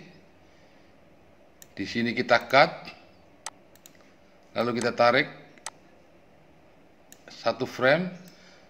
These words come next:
Empat puluh hari wafatnya. Kita cut. Kita tarik satu frame. Lalu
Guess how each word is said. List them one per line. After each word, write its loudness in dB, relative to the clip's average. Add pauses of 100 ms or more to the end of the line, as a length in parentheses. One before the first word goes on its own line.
(280)
Empat 2
puluh 4
hari 6
wafatnya. 4 (1080)
Kita -2
cut. 4 (1800)
Kita 0
tarik 4
satu 0
frame. 0 (3750)
Lalu 2